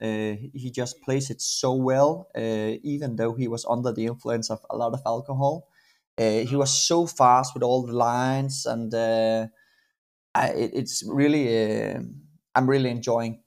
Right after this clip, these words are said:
watching him play the deck. But I actually, uh, I actually thought that in the first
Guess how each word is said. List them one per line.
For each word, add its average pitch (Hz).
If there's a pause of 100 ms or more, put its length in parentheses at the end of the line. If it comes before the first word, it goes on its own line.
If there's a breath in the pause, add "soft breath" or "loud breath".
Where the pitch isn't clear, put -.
watching 113
him 113
play 113
the 113
deck. - (300 soft breath)
But 147 (160)
I -
actually, 127
uh, 50 (640)
I 107
actually 147
thought 170
that 117
in 120
the 113
first 143